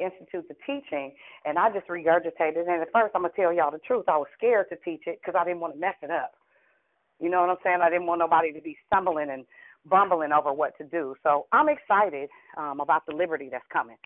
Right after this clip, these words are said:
That's all. I'm just, I'm juiced. <laughs> Um, I can't wait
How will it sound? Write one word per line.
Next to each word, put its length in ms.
That's 180
all. 360
I'm 120
just, 200
I'm 160
juiced. 320
<laughs> 100
Um, 440
I 40
can't 220
wait 320